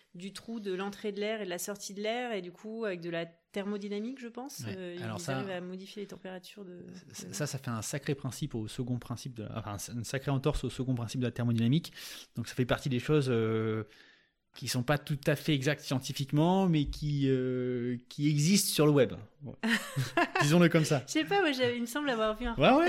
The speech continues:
Speaker 1: reportage
Speaker 2: non,
Speaker 1: à un
Speaker 2: mais
Speaker 1: moment
Speaker 2: ça,
Speaker 1: donné
Speaker 2: ça,
Speaker 1: de
Speaker 2: ouais, ouais, avec,
Speaker 1: Ok,
Speaker 2: euh, en
Speaker 1: d'accord.
Speaker 2: rétrécissant, effectivement, il y a une accélération, donc on a un, la perception de faire, de, de, d'avoir moins chaud, mais concrètement, la température reste identique.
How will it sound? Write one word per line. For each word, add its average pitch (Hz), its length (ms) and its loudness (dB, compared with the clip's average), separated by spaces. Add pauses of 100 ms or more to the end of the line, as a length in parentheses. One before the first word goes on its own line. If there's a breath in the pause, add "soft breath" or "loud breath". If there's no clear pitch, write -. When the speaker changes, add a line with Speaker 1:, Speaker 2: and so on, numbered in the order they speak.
Speaker 1:
reportage 214 40 8
Speaker 2:
non, 180 80 10
Speaker 1:
à - 20 10
un 165 40 8
Speaker 2:
mais 165 80 8
Speaker 1:
moment 151 120 4
Speaker 2:
ça, 156 200 6
Speaker 1:
donné - 140 2
Speaker 2:
ça, 151 100 2
Speaker 1:
de 147 60 4
Speaker 2:
ouais, 247 180 6
ouais, 311 180 6
avec, 156 220 6
Speaker 1:
Ok, 143 100 0
Speaker 2:
euh, 156 40 8
en 147 60 8
Speaker 1:
d'accord. 139 140 4
Speaker 2:
rétrécissant, 170 580 4
effectivement, 165 440 4
il 170 60 6
y - 20 6
a 143 40 4
une 135 40 4
accélération, 135 680 0
donc 135 180 2
on 120 60 0
a 113 100 0
un, 117 80 -4 (100)
la 110 120 -4
perception 151 540 -2
de 123 100 -2
faire, 110 260 -6
de, 110 180 -4
de, 113 180 -6
d'avoir 113 280 -6
moins 113 100 -4
chaud, 160 180 -6
mais 113 280 -6
concrètement, 120 640 -8 (680 loud breath)
la - 60 -20
température 117 400 -8
reste 113 160 -10
identique. - 360 -14